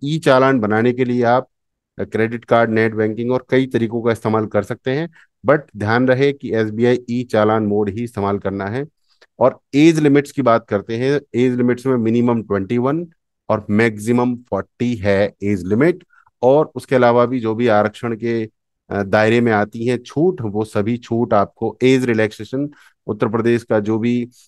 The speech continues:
रिक्रूटमेंट का रूल्स है उसके हिसाब से मिलेंगी। छूट्स की यहाँ पर बात नहीं की गई है, उसके लिए हम अलग से वीडियो बनाएंगे कि क्या छूट आपको मिल जाएंगी। कुछ पॉइंट्स हैं जो आपको ध्यान रखने हैं, नहीं तो गड़बड़ हो सकती है,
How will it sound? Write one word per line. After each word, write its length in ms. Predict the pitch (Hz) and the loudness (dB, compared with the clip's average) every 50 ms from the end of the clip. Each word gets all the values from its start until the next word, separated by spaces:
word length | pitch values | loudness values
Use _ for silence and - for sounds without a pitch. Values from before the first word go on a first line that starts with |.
| _ - - | _ -12 -4
रिक्रूटमेंट 640 | 95 107 104 - 131 139 131 120 123 120 120 107 104 | -4 -4 0 2 2 2 4 4 4 2 2 2 2
का 120 | 123 110 | 2 2
रूल्स 380 | 101 101 117 135 151 151 - 143 | 2 2 0 0 0 0 0 -2
है 160 | 139 143 139 | -2 -2 -2
उसके 280 | - 107 - - - | -6 -10 -10 -2 -2
हिसाब 320 | 107 95 - 98 95 92 - | -2 0 2 0 0 0 -4
से 160 | - 98 92 | -6 -6 -6
मिलेंगी। 540 | 87 92 104 117 127 143 156 175 190 180 - _ _ _ _ _ _ | -4 -2 0 0 0 0 0 -4 -6 -8 -10 _ _ _ _ _ _
छूट्स 280 | - - 131 139 - - | -6 -4 -4 -4 -4 -4
की 160 | - 131 120 | -2 0 2
यहाँ 140 | 107 104 101 | 2 2 2
पर 120 | 101 107 | 2 0
बात 280 | 98 98 101 107 104 _ - | 2 2 2 2 0 _ -8
नहीं 220 | 92 95 104 117 | -8 -6 -6 -6
की 180 | 110 - 123 120 | -6 -6 -6 -2
गई 160 | 123 131 131 | 0 0 0
है, 140 | 143 151 143 | 2 0 0
उसके 200 | 127 - - 127 | -2 -2 -2 0
लिए 120 | 123 123 | 2 2
हम 140 | 120 117 104 | 2 2 2
अलग 180 | 98 101 101 - | 2 0 0 0
से 120 | - 131 | -2 -2
वीडियो 220 | 117 113 113 113 107 | -2 0 -2 0 0
बनाएंगे 360 | 110 104 104 107 113 123 123 | 0 0 0 0 -2 -4 -6
कि 160 | 123 120 113 | -8 -8 -8
क्या 220 | 104 - 107 101 | -2 0 0 0
छूट 340 | 98 - - 110 110 104 104 | -2 -4 -8 -8 -8 -4 -2
आपको 420 | 95 92 - _ - 127 139 139 _ _ _ _ _ - 113 | -2 -4 -4 _ -8 -8 -8 -8 _ _ _ _ _ -2 -2
मिल 100 | 110 101 | 0 0
जाएंगी। 340 | 92 90 85 80 - - _ _ _ _ _ _ _ _ - | 0 -2 -6 -8 -12 -20 _ _ _ _ _ _ _ _ -4
कुछ 120 | 156 151 - | -4 -4 -2
पॉइंट्स 440 | - 143 143 156 170 175 165 - | 2 4 4 6 6 4 2 2
हैं 100 | 165 160 | 0 2
जो 80 | 156 147 | 4 4
आपको 300 | 131 123 123 - 135 127 | 4 4 4 0 -4 -2
ध्यान 300 | 107 101 104 110 117 120 | -2 0 0 0 0 0
रखने 260 | 120 - - 127 120 | -2 -4 -4 -6 -4
हैं, 200 | 123 135 139 139 - - _ _ - | -4 -4 -6 -6 -8 -14 _ _ -8
नहीं 120 | 101 101 95 | -6 -4 -2
तो 100 | 104 95 | -2 0
गड़बड़ 220 | 104 110 113 117 | 0 0 0 0
हो 60 | 110 | -2
सकती 300 | 107 123 117 - 131 131 | -4 -6 -6 -4 -4 -2
है, 140 | 139 151 165 | -2 -2 -4